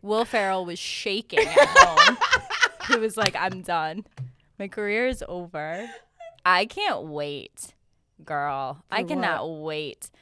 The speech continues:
Speaker 1: in thirty years when someone says, "We're doing a documentary on reality T V. You got anything?" Sign me the fuck up.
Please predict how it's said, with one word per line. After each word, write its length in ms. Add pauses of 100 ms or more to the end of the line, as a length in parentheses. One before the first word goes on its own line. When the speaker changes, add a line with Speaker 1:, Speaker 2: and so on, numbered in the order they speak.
(140)
Speaker 1:
in 200
thirty 320
years 760
when 200
someone 320
says, 300
"We're 140
doing 320
a 40
documentary 840
on 140
reality 500
T 200
V. 140
You 180
got 280
anything?" 580
Sign 640 (100)
me 100
the 160
fuck 300
up. 340